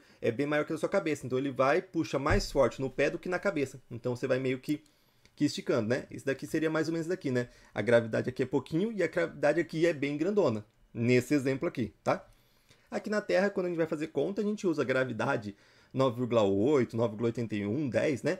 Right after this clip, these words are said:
Mas a gente usa constante, não importa se tá um, dois, dez, vinte metros de altura, trinta metros de altura, geralmente nos exercícios a gente usa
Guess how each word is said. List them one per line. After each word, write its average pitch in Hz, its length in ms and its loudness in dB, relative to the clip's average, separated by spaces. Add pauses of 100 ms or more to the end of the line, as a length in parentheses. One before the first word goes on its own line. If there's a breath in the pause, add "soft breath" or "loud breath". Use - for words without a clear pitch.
(160 loud breath)
Mas 147 120 -2
a - 20 -2
gente 185 220 -4
usa 190 180 0
constante, 202 560 -4
não 175 80 -2
importa 185 220 2
se 127 80 -14
tá 127 180 4
um, 156 320 2
dois, 113 460 2
dez, 113 500 6
vinte 147 260 -6
metros 120 300 -4
de 117 60 0
altura, 123 340 2
trinta 131 240 -4
metros 113 160 -2
de 117 60 -6
altura, 180 240 -2
geralmente 165 400 -6
nos 170 160 -4
exercícios 165 400 -4
a 165 80 -2
gente 170 180 -4
usa 160 240 0